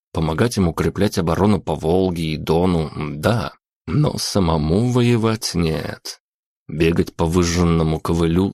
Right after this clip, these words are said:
за нищими степными разбойниками – удовольствие ниже среднего. То, что он справится, он не сомневался. Вопрос был в целесообразности. Это ведь столько сил,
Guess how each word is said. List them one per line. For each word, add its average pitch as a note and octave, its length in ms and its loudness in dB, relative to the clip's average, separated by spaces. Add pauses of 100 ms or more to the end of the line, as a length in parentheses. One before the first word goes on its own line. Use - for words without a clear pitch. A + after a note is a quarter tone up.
за A2 260 2
нищими E2+ 600 0
степными F#2 540 0
разбойниками – F#2 960 0 (160)
удовольствие F2 840 0
ниже G#2+ 380 2
среднего. F2+ 840 0 (500)
То, - 120 -6
что - 240 -2
он G#2+ 120 4
справится, F2 680 -2
он F2 140 4
не E2+ 80 2
сомневался. D#2+ 840 -2 (400)
Вопрос - 580 -4
был A2 240 0
в - 120 -8
целесообразности. F#2+ 1400 -2 (420)
Это F2 320 0
ведь - 240 -8
столько D#2+ 560 -2
сил, D#2 500 -4